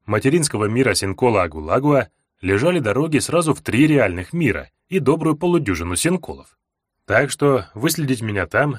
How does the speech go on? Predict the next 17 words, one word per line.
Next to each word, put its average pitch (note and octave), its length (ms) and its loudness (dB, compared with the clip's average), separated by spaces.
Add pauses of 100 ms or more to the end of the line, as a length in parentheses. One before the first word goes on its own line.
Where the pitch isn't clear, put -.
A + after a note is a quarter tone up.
будет F3 240 -4
достаточно G2 520 -2
проблематично. G2 800 -4 (1900)
Шли C#3 500 0
ходко. - 480 -2 (920)
Услышав A#2 540 0
очередной B2 440 0
раскат A#2 400 0
грохота A2 440 -2
с - 60 -4
северо-запада, G2+ 840 -2 (280)
воины D#3 340 0
принимались C#3+ 500 -2
перешучиваться C3+ 680 -2
по G2+ 100 -2
поводу A2 320 0
того, A#2 360 0